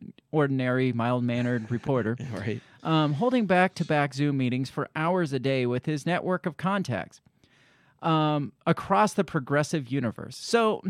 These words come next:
Speaker 1: they're saying how this is, like, um, not a partisan thing, but they keep saying that it's, um, left-wing activists and
Speaker 2: Yeah.
Speaker 1: progressive, like, contacts across the progressive universe. So
Speaker 2: Right.
Speaker 1: clearly it's a one-sided thing.
Speaker 2: Right. Yeah.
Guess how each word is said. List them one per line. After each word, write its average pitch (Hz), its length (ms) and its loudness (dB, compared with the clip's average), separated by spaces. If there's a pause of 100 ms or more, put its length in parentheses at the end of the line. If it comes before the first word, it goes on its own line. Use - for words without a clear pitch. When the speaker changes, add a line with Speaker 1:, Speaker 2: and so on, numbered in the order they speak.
(140)
Speaker 1:
they're 240 160 4
saying 311 320 2
how 277 160 4
this 233 220 2
is, 196 240 2
like, 139 400 0 (480)
um, 139 480 0 (520)
not 180 220 2
a 185 60 2
partisan 156 480 0
thing, 156 260 0
but 135 140 -2
they 147 100 0
keep - 300 -6
saying 147 380 0
that 127 120 0
it's, 131 220 -2 (120)
um, 123 440 0 (160)
left-wing 165 800 0 (160)
activists 117 580 -2
and 120 220 -2
Speaker 2:
Yeah. 113 80 -4
Speaker 1:
progressive, 165 680 2 (440)
like, 160 360 0
contacts 185 480 2
across 160 340 0
the 156 80 -4
progressive 143 540 0
universe. 117 460 -2
So 160 60 0
Speaker 2:
Right. 160 100 -2
Speaker 1:
clearly 233 400 0
it's 151 140 -2
a 160 40 2
one-sided 156 560 -2
thing. 139 440 -4
Speaker 2:
Right. 120 240 -6 (240)
Yeah. 120 240 -4